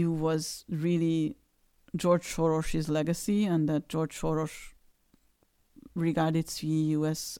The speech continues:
a very important achievement of his life. And, um, that also suggests the the-, theory that there is, uh, some personal disagreement.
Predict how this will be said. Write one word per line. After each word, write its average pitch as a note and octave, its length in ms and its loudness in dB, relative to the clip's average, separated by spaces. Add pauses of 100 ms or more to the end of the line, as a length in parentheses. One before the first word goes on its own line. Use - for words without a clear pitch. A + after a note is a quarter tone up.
a D#3+ 100 -4
very D3+ 340 2
important D#3 680 6
achievement D#3+ 520 0
of D#3 140 -8
his D#3 160 -8
life. F3 380 -2 (800)
And, D#3+ 420 4
um, D#3+ 540 4
that E3+ 200 4
also E3+ 320 2
suggests D#3 540 0
the D#3 120 -4
the-, - 300 -6
theory D3+ 540 0
that C#3 260 -4
there - 160 -2
is, D3+ 260 -4
uh, - 280 -4 (880)
some F3 240 2
personal E3 680 4 (340)
disagreement. D3 760 0